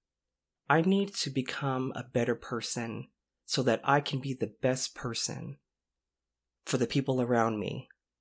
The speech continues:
And so I started going to therapy. I learned that I've had depression for probably decades, probably since I was eight years old, honestly. Got on medication,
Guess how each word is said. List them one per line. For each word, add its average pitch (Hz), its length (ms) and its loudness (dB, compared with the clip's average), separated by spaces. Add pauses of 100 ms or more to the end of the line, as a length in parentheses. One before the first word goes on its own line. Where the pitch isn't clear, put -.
(220)
And 120 120 2
so 120 140 4
I 110 80 6
started 104 380 2
going 135 240 0
to - 40 -8
therapy. 160 540 2 (220)
I 113 80 -2
learned 120 340 4
that 110 240 2
I've 101 460 0
had 95 480 -4 (120)
depression 127 760 0 (100)
for 104 420 -6 (100)
probably 127 420 -2
decades, 113 840 0 (340)
probably 202 280 8
since 127 220 6
I 117 80 6
was 117 180 2
eight 120 160 6
years 110 240 0
old, 104 420 0
honestly. 113 640 -2 (800)
Got 107 220 8
on 151 160 6
medication, 131 800 2